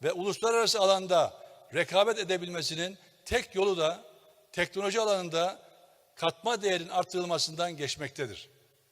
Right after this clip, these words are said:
Türkiye'de savunma ve güvenlik ihtiyaçlarını bu konsept doğrultusunda şekillendirmekte, hızlı gelişen teknolojiyi yakından takip etmenin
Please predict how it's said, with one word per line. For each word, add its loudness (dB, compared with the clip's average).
Türkiye'de 2
savunma 0
ve 2
güvenlik -2
ihtiyaçlarını -2
bu -6
konsept 0
doğrultusunda 0
şekillendirmekte, 0
hızlı 0
gelişen 2
teknolojiyi -4
yakından -2
takip 0
etmenin -6